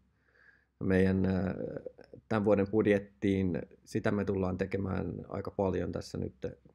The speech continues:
ja hyvin aktiivisesti. Tai sanotaanko, että meidän on pakko tehdä sitä.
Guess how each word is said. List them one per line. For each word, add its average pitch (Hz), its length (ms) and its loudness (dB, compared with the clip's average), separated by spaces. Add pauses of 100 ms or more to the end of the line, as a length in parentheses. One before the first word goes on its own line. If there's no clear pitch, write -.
(240)
ja 92 300 -6 (160)
hyvin 95 220 0
aktiivisesti. 92 880 -4 (840)
Tai 98 180 -4
sanotaanko, 92 380 -2
että 95 100 -4
meidän 92 220 0
on 107 100 -2
pakko 95 320 2
tehdä 92 220 -4
sitä. - 300 -18